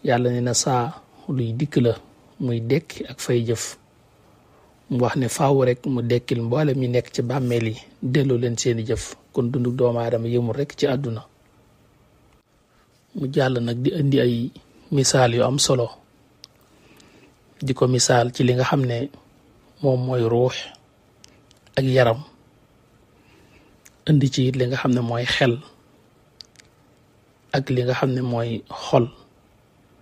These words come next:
Ak bànneex ak seytaane. Ak àdduna. Yooyu yëpp mu koy misaal ci jëmmi doomu aadama.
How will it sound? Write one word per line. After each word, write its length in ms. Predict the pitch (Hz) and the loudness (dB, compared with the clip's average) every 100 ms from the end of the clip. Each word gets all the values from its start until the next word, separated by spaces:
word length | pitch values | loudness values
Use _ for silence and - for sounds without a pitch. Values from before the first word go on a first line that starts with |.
| _ _ _ - | _ _ _ 0
Ak 120 | 131 | 0
bànneex 500 | 127 131 117 123 120 - - - _ - | 2 0 0 -2 -4 -6 -12 -20 _ -6
ak 80 | - | -2
seytaane. 540 | - 117 131 113 113 - _ _ _ _ _ - - - _ _ - - _ _ _ _ - _ _ _ _ _ _ _ - | 2 2 2 0 -2 -14 _ _ _ _ _ -20 -20 -20 _ _ -20 -20 _ _ _ _ -20 _ _ _ _ _ _ _ -6
Ak 100 | 139 - | -6 0
àdduna. 340 | 139 123 117 113 - _ _ _ _ _ _ _ _ _ _ _ _ _ - | -2 0 -2 -4 -12 _ _ _ _ _ _ _ _ _ _ _ _ _ 2
Yooyu 200 | 127 139 | 4 4
yëpp 100 | 147 139 | 0 -2
mu 80 | |
koy 160 | 131 120 | -2 0
misaal 520 | 123 123 131 120 113 - _ _ _ _ | 0 0 0 0 -2 -8 _ _ _ _
ci 80 | - 127 | -8 2
jëmmi 240 | 147 151 135 | 4 6 4
doomu 240 | 127 123 117 | 2 2 2
aadama. 320 | 117 113 | 2 0